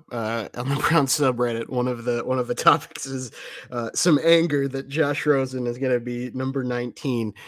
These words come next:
uh, and I, my, my reaction to that would be, I wouldn't worry too much 'cause I,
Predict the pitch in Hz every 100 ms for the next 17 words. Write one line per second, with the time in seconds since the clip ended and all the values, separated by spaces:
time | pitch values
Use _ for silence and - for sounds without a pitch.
0 | - - 113 113 110 113 110 - 113 113
1 | - 117 113 113 123 117 113 117 113 -
2 | 107 - 110 113 101 85 104 107 107 95
3 | 110 107 110 110 131 127 - 123 110 98
4 | - - 101 98